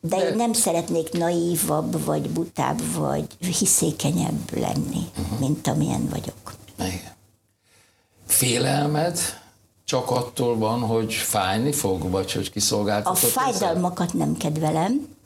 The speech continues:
Speaker 2: Hát ki
Speaker 1: Most is
Speaker 2: kedvel?
Speaker 1: van, tehát hogy, hogy különféle kopa-, ízületi kopások,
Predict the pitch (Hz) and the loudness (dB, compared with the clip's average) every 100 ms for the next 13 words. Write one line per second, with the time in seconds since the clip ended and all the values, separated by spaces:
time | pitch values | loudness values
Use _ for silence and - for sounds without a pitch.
0 | - - - - 165 175 170 180 - 175 | -10 -4 -4 -2 0 2 2 2 2 2
1 | 190 269 285 175 170 175 160 156 160 160 | 2 0 0 -2 -2 0 0 2 0 0
2 | 170 - - - - 147 202 175 165 - | -2 -8 -12 -12 -12 -4 0 0 2 0
3 | 147 147 - 180 - - 190 180 170 - | 0 -2 -2 -4 -2 0 0 2 0 -2
4 | - 160 160 156 - 160 151 | -2 -2 0 2 2 2 0